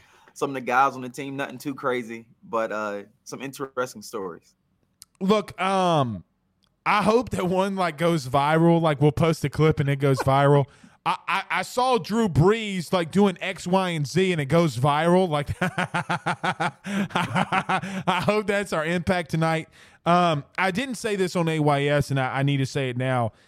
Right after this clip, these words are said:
Speaker 2: Um, our thoughts and prayers, I know Pooh Bear said it on the opening sh-, uh, part of the show on the last one. Our thoughts and prayers are for everybody in the state of Texas. Um, and the, uh,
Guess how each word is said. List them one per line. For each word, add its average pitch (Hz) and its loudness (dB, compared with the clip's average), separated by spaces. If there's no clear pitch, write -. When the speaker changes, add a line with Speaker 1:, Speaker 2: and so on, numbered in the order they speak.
Speaker 2:
Um, 156 0
our 156 4
thoughts 202 0
and 165 0
prayers, 165 2
I 147 -2
know 156 2
Pooh 165 0
Bear 151 -2
said 147 -4
it 139 -4
on 139 -2
the 135 0
opening 131 -2
sh-, - -14
uh, 127 -2
part 139 2
of 123 -2
the 123 -4
show 131 4
on 143 2
the 139 2
last 131 0
one. 143 -2
Our 127 0
thoughts 156 2
and 147 0
prayers 143 2
are 123 0
for 123 -6
everybody 135 0
in 123 0
the 113 -4
state 123 -2
of 107 -10
Texas. 127 -8
Um, 117 2
and 147 -4
the, 139 -2
uh, 123 0